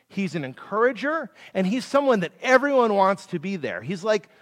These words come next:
the glue guy, the positive guy you send in that you just want him on your team,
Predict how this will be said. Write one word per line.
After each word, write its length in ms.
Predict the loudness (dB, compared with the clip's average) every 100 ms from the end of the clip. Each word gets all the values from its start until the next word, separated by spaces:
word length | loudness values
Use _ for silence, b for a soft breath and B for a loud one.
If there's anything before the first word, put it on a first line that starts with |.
| b -10
the 200 | -4 -2
glue 360 | 0 -2 2
guy, 280 | 4 6 6
the 120 | 2
positive 640 | -4 0 2 2 0 -4 2
guy 180 | 6 6
you 200 | 2 -8
send 400 | 0 0 2 2
in 260 | 0 -2 -8 b b b
that 120 | -4
you 120 | -2 -4
just 220 | -4 -4
want 340 | 0 0 2
him 200 | 0 2
on 180 | 2 2
your 120 | -4
team, 540 | -8 -4 -2 0 -2